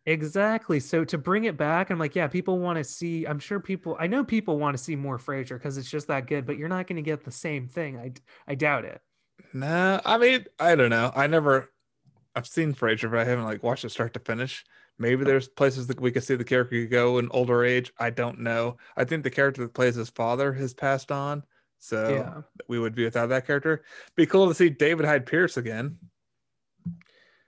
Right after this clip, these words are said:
Speaker 1: Yeah, I don't know. It's just one of those things, like I said, like, Frasier's got so much to lose and not really much to gain from a revival, I think.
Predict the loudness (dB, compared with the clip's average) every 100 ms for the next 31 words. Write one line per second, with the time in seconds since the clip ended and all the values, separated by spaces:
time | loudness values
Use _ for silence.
0 | _ _ -2 2 2 2 -4 -6 0 2
1 | 4 2 -2 0 2 2 -4 -2 -2 0
2 | 0 0 -4 0 2 4 0 0 -2 -2
3 | -2 0 2 -2 -4 -2 -2 0 -2 -2
4 | -4 -2 -2 -2 -4 -4 -4 -6 -8 -10
5 | -10 -6 -6 -4 -6 -10 -12 -10 -10 -10
6 | -8 -10 -10 -12 -12 -12 -14 -14 -16 -18